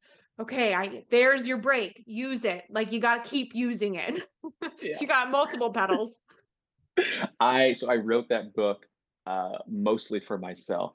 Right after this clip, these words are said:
Speaker 2: because I needed to hear
Speaker 1: Cool.
Speaker 2: what was in it, right? Uh, and
Speaker 1: Yeah. <laughs>
Speaker 2: then when I released it, it was like, a lot of people were like, "Oh, I need to hear that too."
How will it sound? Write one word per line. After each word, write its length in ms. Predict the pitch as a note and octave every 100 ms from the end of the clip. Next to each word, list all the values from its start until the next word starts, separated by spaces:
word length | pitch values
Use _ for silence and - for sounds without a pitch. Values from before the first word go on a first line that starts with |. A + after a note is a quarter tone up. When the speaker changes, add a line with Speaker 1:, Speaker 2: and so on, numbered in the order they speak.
| -
Speaker 2:
because 240 | G2+ G2+
I 80 | F#2+
needed 400 | F#2 G2 F#2+ F2+
to 100 | F#2+
hear 560 | F#2+ G2 F#2 F2 F2 -
Speaker 1:
Cool. 260 | C#4+ G#3 D#3+
Speaker 2:
what 200 | G2+ -
was 220 | F#2+ -
in 180 | G2+ F#2
it, 200 | - -
right? 320 | G#2+ G2+ G#2 - - -
Uh, 220 | G3 F#3+ A#3
and 140 | A3+
Speaker 1:
Yeah. 0 |
<laughs> 0 |
Speaker 2:
then 240 | A#3 A3+ D#4+
when 240 | - A#2+ A#2
I 60 |
released 440 | G#2+ G#2 A2+ B2 -
it, 60 |
it 40 | G2+
was 120 | G2+
like, 140 | G#2+ -
a 80 | A2
lot 160 | G#2+
of 60 | A2+
people 160 | G2 F#2+
were 120 | G2
like, 180 | F#2+ -
"Oh, 160 | A#2 G#2
I 100 | G#2
need 140 | G2+ G2
to 60 |
hear 140 | F#2+ F#2+
that 160 | F#2
too." 180 | -